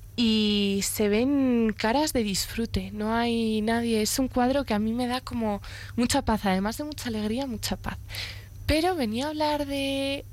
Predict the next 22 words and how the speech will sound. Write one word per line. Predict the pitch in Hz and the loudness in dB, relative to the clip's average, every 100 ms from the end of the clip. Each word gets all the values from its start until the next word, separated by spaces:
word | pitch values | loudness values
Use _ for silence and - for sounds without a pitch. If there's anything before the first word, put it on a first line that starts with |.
| - - | -16 -8
de | 214 262 | 0 2
este | 254 - 247 | 2 2 0
cuadro | - 330 349 302 - - - | 2 4 4 4 0 -6 0
precisamente | 208 196 233 294 269 277 - | 0 2 2 2 0 0 0
porque | 311 - 208 202 - 196 202 | -2 0 0 0 0 2 2
es | - | 0
un | 311 | -2
cuadro | 269 277 311 | -2 0 -2
que | - | 2
engaña | 214 208 233 285 | 2 4 4 2
un | 233 | 2
poco | 233 - 277 | -2 2 4
al | 190 | 4
ojo, | 185 - - - - - - - - | 4 0 -4 -14 -14 -14 -14 -10 0
porque | 208 - 202 | 0 2 -2
tiene | 233 254 | 0 0
una | 285 277 | 0 0
historia | 254 247 - 262 269 285 - - - - | 0 0 0 0 0 -4 -8 -16 -16 -2
un | 240 240 | 2 2
poco | - 226 220 254 254 233 208 196 | 2 -2 0 0 2 2 0 0
macabra | - 196 180 - 190 196 233 233 | 4 4 4 2 0 2 2 2
detrás. | 190 165 - 156 - - | 0 -2 -2 -2 -4 -8